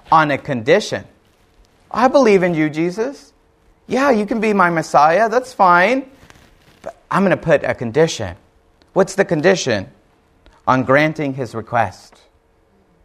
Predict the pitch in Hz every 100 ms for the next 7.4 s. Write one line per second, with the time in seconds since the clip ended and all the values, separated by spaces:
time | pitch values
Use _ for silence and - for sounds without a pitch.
0 | _ _ _ _ _ 208 247 254 247 220
1 | 208 202 175 180 175 175 175 156 160 160
2 | 143 135 117 107 101 104 - _ _ _
3 | _ _ _ _ _ _ - 127 143 147
4 | 127 135 - 170 170 - 120 120 - 147
5 | 139 131 139 - 123 139 - 143 - -
6 | - 214 240 226 185 175 214 208 - 226
7 | 240 208 170 151